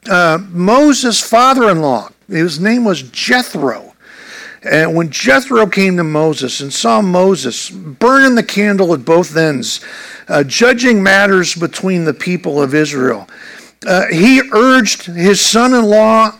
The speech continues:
to find from the Israelites men who could help him. And here's how they were to be qualified. He said, "Moreover,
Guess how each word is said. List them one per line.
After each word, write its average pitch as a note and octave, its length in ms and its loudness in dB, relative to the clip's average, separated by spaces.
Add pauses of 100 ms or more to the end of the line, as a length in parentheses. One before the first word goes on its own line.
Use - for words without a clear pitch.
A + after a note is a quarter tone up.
(100)
to G3+ 220 -2
find B3 560 2
from G#3 760 -2
the G#3 220 -2
Israelites A3 640 2
men A3 300 4
who A3 180 -2
could G#3 180 0
help C4 360 2
him. C3+ 240 0 (520)
And A3 200 4
here's C4+ 420 0
how A#3 240 2
they A#3 160 4
were A3+ 160 2
to A3+ 100 2
be A3 120 0
qualified. G#3+ 800 2
He F3 80 0
said, A3+ 240 0
"Moreover, A3 680 4